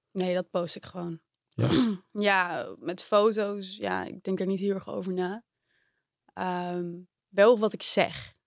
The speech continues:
Speaker 1: Maar als het gaat om foto's, ja, eh, ik vind dat je gewoon trots mag zijn op je lichaam. En dat wil ik ook uitstralen. Dus dan post ik dan ook gewoon lekker. Ehm, ja. Ja, dat.
Speaker 2: Als het gaat over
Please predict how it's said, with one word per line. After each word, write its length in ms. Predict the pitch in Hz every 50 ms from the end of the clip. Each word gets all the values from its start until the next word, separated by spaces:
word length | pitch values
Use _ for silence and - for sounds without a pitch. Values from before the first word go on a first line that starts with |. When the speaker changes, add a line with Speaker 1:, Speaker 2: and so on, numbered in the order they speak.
| _ _
Speaker 1:
Maar 340 | - 185 180 180 175 180 170
als 100 | 175 180
het 100 | - -
gaat 120 | 185 185
om 100 | 190 190
foto's, 440 | - - 185 185 190 190 185 170 165
ja, 320 | 160 165 160 151 151 - _ _ _ - - - - - _ _ _ _ _ _
eh, 340 | _ - - 131 - 196 - - - - _ _ _ _ _ _ _
ik 300 | _ - - 208 190 -
vind 320 | - - 190 180 170 165 160
dat 180 | 165 165 156
je 60 | 175
gewoon 400 | 160 - 175 170 170 170 170 165 -
trots 280 | - - 190 170 - -
mag 200 | 185 175 160 -
zijn 440 | - 170 165 160 160 170 165 170 175
op 120 | - -
je 80 | - 180
lichaam. 520 | 180 180 175 - 175 170 175 170 165 165 _ _ _ _ _
En 120 | - - 180
dat 120 | 185 180
wil 140 | 165 185 180
ik 120 | 185 -
ook 120 | 180 165 -
uitstralen. 720 | - 175 180 175 - - - 175 170 - - - - - _ _ _
Dus 140 | - 180 165
dan 180 | - 160 156 - _ _
post 240 | - 208 196 185 170
ik 60 | 175
dan 140 | 190 180 180 170
ook 100 | - -
gewoon 180 | - - - -
lekker. 380 | 92 95 - - 95 - 185 190 _ _ _ _ _ _ _ _ _ _ _ _ _
Ehm, 580 | - - 180 175 175 175 175 175 170 170 170 170 170 - _ _ _ _ _ _ _ _ _ _ _ _ _ _ _ _ _ _ _ _ _ _ _ _ -
ja. 260 | 254 247 196 156 175 160 - _ _ _ _ _ _ _ _ -
Ja, 140 | - 170
dat. 340 | 160 151 160 170 196 - - _ _ _ _ _ _ _ _ _ _ _
Speaker 2:
Als 200 | - 101 101 -
het 120 | 92 -
gaat 300 | - 113 117 123 120 -
over 380 | 110 107 104 95 101 98 87